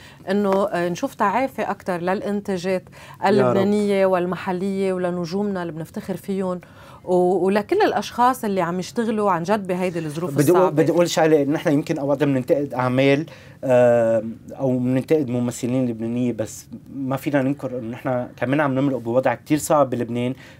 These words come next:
Speaker 2: فيعطيهم ألف عافية لكل المنتجين،
Speaker 1: أكيد.
Speaker 2: آه، ولكل الممثلين الشاطرين والمش شاطرين، لأنه،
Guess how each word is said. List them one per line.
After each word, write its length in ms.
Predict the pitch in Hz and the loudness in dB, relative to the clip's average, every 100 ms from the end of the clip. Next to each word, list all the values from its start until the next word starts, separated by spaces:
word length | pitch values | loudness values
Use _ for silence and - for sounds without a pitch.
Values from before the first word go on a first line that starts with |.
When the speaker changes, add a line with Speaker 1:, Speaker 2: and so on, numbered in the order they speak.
| - | 0
Speaker 2:
فيعطيهم 460 | 135 127 - 156 143 | 2 4 2 -2 0
ألف 280 | 143 - | -8 -4
عافية 260 | 127 127 120 | -2 -2 -2
لكل 360 | 123 - 185 208 | -6 -4 2 4
المنتجين، 680 | 147 175 147 117 131 139 | 4 2 -2 -4 2 2
Speaker 1:
أكيد. 60 | 143 - - - 135 | 0 -6 -20 -12 2
Speaker 2:
آه، 260 | 131 131 | 6 6
ولكل 480 | 139 143 160 208 233 | 4 2 0 2 4
الممثلين 680 | 180 147 131 127 - 131 135 | 4 4 2 -2 -2 0 0
الشاطرين 560 | - - 180 175 185 | 0 0 0 0 -2
والمش 420 | 175 143 143 156 - | 0 2 2 0 -2
شاطرين، 380 | 131 - 143 | -4 0 0
لأنه، 440 | 139 151 143 139 | 0 0 0 0